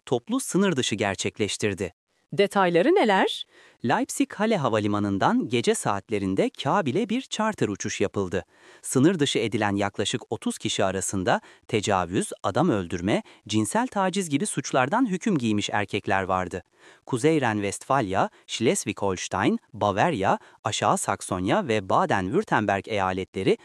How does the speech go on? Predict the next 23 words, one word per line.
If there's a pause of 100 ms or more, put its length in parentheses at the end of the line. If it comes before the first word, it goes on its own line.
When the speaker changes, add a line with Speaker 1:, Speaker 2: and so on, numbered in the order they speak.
(160)
Speaker 1:
bu
uçuş
için
izin
bildirdi. (500)
Uçuş
nasıl
gerçekleşti? (380)
Havalimanında
yaklaşık
otuz
beş
kişi
protestoda
bulundu. (320)
Uçak (100)
Kabil'e
doğru
yola
çıktı. (340)
Bu
sınır
dışı